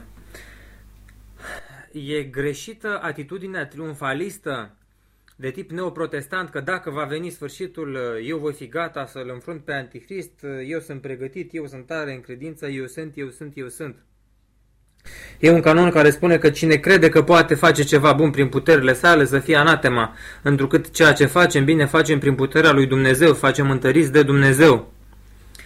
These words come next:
Ei bine, cu toate acestea, uh, e în egală măsură greșită atitudinea celor care ignoră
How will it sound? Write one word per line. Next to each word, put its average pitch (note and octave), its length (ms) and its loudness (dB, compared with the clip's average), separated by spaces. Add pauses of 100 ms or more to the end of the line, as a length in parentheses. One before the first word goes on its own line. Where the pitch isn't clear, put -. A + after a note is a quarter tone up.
(560)
Ei C#3+ 180 2
bine, E3+ 540 4 (1700)
cu C#3+ 120 -6
toate F#3+ 300 4
acestea, F#3+ 720 4 (640)
uh, C3+ 640 4 (340)
e D3 460 8
în D3+ 160 2
egală D3+ 360 6
măsură F3+ 460 4
greșită C#3 680 4
atitudinea D#3+ 720 0
celor D#3+ 300 2
care C#3+ 360 4
ignoră C3+ 920 4